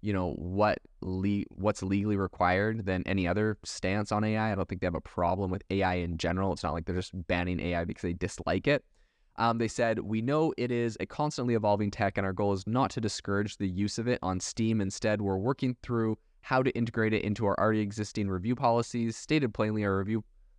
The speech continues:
process is a reflection of current copyright laws and policies,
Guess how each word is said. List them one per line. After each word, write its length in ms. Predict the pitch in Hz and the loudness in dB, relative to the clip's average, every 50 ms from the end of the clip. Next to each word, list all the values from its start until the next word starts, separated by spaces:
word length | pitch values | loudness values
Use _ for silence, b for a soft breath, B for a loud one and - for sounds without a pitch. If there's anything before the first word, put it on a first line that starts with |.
| _ _ | _ _
process 600 | - 120 104 101 98 - - 101 98 95 - - - | 0 4 4 4 2 2 2 2 2 2 0 -2 -2
is 160 | 104 101 101 | -2 0 0
a 60 | 98 | 0
reflection 480 | 95 92 - - 123 120 - - - 104 | -2 -2 0 2 0 0 2 0 -4 -4
of 80 | 98 | -4
current 240 | - - 113 95 - | -2 -2 -4 -4 -2
copyright 420 | - 107 117 101 104 101 98 85 | -2 -2 -2 0 0 0 0 0
laws 280 | 85 92 92 92 90 - | 2 2 2 0 0 -2
and 140 | 92 85 - | -6 -8 -6
policies, 720 | - - 131 131 135 131 - - 135 131 131 131 123 - | -2 0 2 4 2 2 0 -2 -2 0 0 0 -2 -4